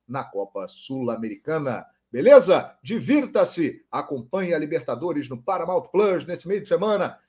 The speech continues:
Estarei narrando o jogo do Flamengo contra o Alcas, quarta-feira, no Maracanã, nove e meia da noite. E pela Sul-Americana, o Botafogo,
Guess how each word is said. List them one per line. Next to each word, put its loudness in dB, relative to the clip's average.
Estarei -6
narrando -6
o -6
jogo -10
do -10
Flamengo -8
contra -12
o -4
Alcas, -2
quarta-feira, -6
no -6
Maracanã, -6
nove -4
e -10
meia -2
da -6
noite. -2
E -2
pela -2
Sul-Americana, -6
o -6
Botafogo, -4